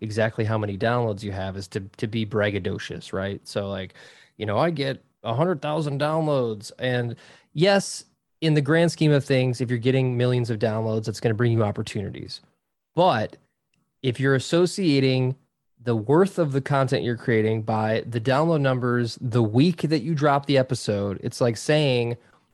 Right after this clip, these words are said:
that your episode's only worth whatever it is that week, not thinking that this is, goes on forever. People always find the podcast. The download number will continue to grow. So how do you measure something that never ends?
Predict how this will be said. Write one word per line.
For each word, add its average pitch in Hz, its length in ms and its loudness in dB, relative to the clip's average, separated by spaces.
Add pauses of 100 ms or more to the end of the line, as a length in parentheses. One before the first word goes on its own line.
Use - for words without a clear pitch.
(140)
that 120 140 2
your 120 120 2
episode's 143 380 2
only 131 200 4
worth 123 520 0 (360)
whatever 147 280 2
it 160 60 4
is 147 160 4
that 143 200 6
week, 120 440 0 (160)
not 131 280 -2
thinking 127 380 2
that 107 300 -2 (720)
this 165 320 0
is, 151 80 -4
goes 160 260 6
on 170 140 6
forever. 160 380 0
People 170 420 0
always 165 340 4
find 113 240 0
the 117 60 -2
podcast. 98 600 -6
The 123 240 -2
download 147 440 4
number 131 260 2
will 120 120 0
continue 127 420 0
to 117 80 0
grow. 107 340 -2
So - 160 -4
how - 160 -4
do 311 80 2
you 302 100 6
measure 156 480 4
something 87 560 -10 (500)
that 123 140 0
never 117 280 0
ends? - 380 -10